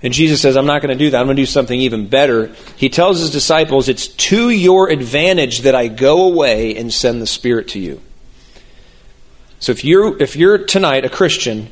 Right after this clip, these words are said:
you are actually indwelt by God. His Spirit lives within you, in your spirit. That's cool.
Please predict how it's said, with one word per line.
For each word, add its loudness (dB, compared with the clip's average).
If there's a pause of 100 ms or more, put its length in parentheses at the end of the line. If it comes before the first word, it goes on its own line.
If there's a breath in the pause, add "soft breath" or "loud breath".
you 2
are 0
actually -2
indwelt -10
by -4
God. -8 (160 soft breath)
His 0
Spirit 2
lives 2 (140)
within -4
you, -8 (120)
in -4
your 0
spirit. -6 (880 loud breath)
That's 0
cool. -2